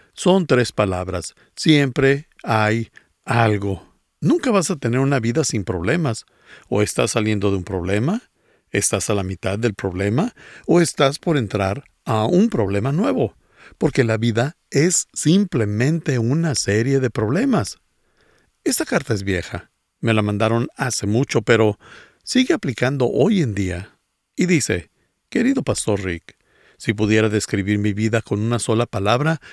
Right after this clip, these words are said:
sería conflicto. Pareciera que tengo que batallar para todo. Todo es una batalla. Batallo con mis hijos, batallo con mi esposo, con mi trabajo e incluso en mi camino con el Señor.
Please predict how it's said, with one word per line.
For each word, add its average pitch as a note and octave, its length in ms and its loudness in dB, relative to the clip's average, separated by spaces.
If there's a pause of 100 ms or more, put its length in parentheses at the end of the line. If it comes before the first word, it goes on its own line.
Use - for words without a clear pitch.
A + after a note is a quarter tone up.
sería F3 560 0 (240)
conflicto. F#2+ 880 -6 (400)
Pareciera D3+ 580 -2 (440)
que B2 120 0
tengo G3+ 300 2
que C3 300 4
batallar A#2+ 560 0
para A2+ 260 -4
todo. D3+ 460 0 (520)
Todo B2+ 720 4
es B2+ 360 2
una B2 200 -2
batalla. A2+ 600 0 (460)
Batallo F2+ 460 -2
con F#2+ 220 -10
mis F#2+ 240 -8
hijos, A2+ 480 0 (440)
batallo G#2+ 460 0
con G2 220 -4
mi G2 80 -4
esposo, A2+ 760 -2 (300)
con G3+ 180 4
mi F3+ 120 4
trabajo G#2+ 680 0 (260)
e D#3+ 120 4
incluso D3+ 720 2
en F3+ 100 2
mi C3 120 0
camino B2+ 480 0
con A#2+ 180 -2
el G2 100 -2
Señor. A#2+ 440 -2